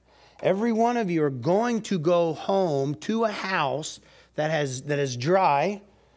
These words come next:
that has heat, and if it gets hot, it gets cool. And every one of you have something in your refrigerator.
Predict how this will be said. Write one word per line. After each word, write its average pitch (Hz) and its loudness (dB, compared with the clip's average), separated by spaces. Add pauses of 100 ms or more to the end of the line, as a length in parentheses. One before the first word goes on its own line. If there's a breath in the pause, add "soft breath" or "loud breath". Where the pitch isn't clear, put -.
(200 soft breath)
that 160 2
has 196 0
heat, 180 -2 (720 loud breath)
and 156 0
if 175 0
it 175 0
gets 185 0
hot, 185 2
it 180 -4
gets 170 -4
cool. 147 -2 (540 soft breath)
And 139 0
every 214 2
one 208 2
of 190 2
you 165 0
have 147 0
something 185 -2
in 151 0
your 143 0
refrigerator. 139 -6